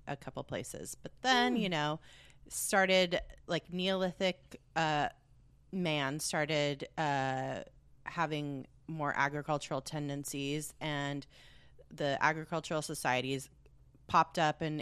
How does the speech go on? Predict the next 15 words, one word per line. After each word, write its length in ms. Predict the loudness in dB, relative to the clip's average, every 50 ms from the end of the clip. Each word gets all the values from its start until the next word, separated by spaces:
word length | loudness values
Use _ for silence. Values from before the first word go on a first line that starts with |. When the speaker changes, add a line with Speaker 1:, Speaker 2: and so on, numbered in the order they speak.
| -4 -2
Speaker 1:
uh, 500 | 0 0 2 2 2 2 0 0 -2 -4 -4
places 360 | -4 -2 -2 -2 -2 -4 -4 -6
in 100 | -6 -4
Eurasia, 640 | -2 0 2 2 2 2 2 2 4 4 4 2
North 240 | 0 -2 -2 2 4
Africa, 680 | 4 4 4 2 -2 -2 0 2 4 4 4 2 2 -2 -6 -18 -20 -20 -20 -20 -20 -4
South 260 | 2 2 2 2 2
and 140 | -2 -6 -4
Central 340 | -4 -6 -6 -6 -4 -4 -4
America. 840 | -2 0 0 2 2 0 0 0 0 0 2 2 2 2 0 0 -4 -8 -18 -20 -20 -20 -20 -20 -20 -20 -8 -2 2
And 360 | 4 4 4 4 2 0 0
in 180 | -2 -2 -2 -2
the 80 | -2
Fertile 320 | 0 0 2 4 4 4 4
Crescent, 600 | 4 4 4 4 4 2 2 2 2 0 -2